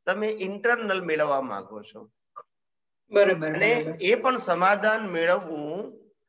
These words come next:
Speaker 1: એ સમાધાનને સમાધાન ત્યારે તમે કહો છો કે તમારું મન એને accept કરતું થઈ ગયું.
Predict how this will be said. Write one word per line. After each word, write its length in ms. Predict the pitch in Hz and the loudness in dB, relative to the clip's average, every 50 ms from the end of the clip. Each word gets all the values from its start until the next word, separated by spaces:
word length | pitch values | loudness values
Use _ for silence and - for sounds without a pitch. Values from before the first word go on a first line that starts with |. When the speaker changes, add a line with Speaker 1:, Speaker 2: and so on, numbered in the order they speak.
| _ _ - | _ _ -6
Speaker 1:
એ 160 | - 196 226 | -4 -4 -4
સમાધાનને 880 | 220 - - 147 139 139 151 156 160 151 156 156 165 175 185 202 214 220 | -4 -6 -8 -6 -2 0 0 0 2 2 0 0 0 0 -2 -6 -8 -10
સમાધાન 800 | 214 - - 139 135 139 147 156 165 160 160 175 180 196 208 208 | -8 -6 -4 -4 -2 -2 -2 -2 -2 -2 0 0 0 -2 -2 -6
ત્યારે 500 | 202 - - 147 123 123 123 127 175 233 | -12 -10 -4 -2 0 0 0 0 0 -2
તમે 280 | 233 - 175 170 165 160 | -2 -4 -4 -4 -4 -4
કહો 240 | 156 - 131 131 123 | -4 -4 -6 -8 -8
છો 380 | 123 - 131 135 165 185 - _ - - - - | -8 -12 -12 -12 -12 -12 -14 _ -20 -20 -12 -8
કે 80 | - 247 | -8 -8
તમારું 560 | 247 - 240 226 233 247 247 226 214 170 160 | -6 -4 -4 -2 0 0 0 -2 -4 -4 -4
મન 180 | 147 156 180 185 | -4 -4 -4 -4
એને 200 | 175 160 170 202 | -6 -6 -6 -6
accept 500 | - - 180 202 - - 202 185 180 - | -4 -4 -4 -4 -4 -6 -6 -6 -6 -6
કરતું 420 | - 139 123 - - 117 107 _ - | -8 -8 -8 -10 -12 -20 -20 _ -20
થઈ 100 | 101 98 | -20 -20
ગયું. 400 | 95 _ _ _ _ _ _ | -20 _ _ _ _ _ _